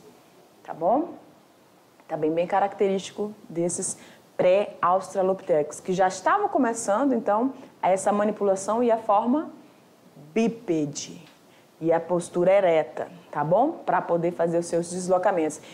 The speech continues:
E isso também foi uma necessidade, porque quando eles erguiam o corpo, eles conseguiam ter uma visão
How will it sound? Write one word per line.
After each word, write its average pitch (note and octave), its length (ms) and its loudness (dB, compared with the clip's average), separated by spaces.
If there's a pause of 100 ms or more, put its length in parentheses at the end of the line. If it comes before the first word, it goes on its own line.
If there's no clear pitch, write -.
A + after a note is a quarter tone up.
(180)
E G3+ 160 0
isso C#4+ 200 0
também A3 300 2
foi A#3+ 120 0
uma A#3 100 0
necessidade, A3+ 720 -2
porque A3+ 420 -2 (320)
quando C4 220 2
eles C4+ 240 4
erguiam A3 920 0
o E3+ 120 -6
corpo, C4 600 2 (520)
eles G3 220 -2
conseguiam A3+ 640 2
ter A3+ 360 2 (1080)
uma G#3+ 540 -2 (460)
visão A3+ 1000 2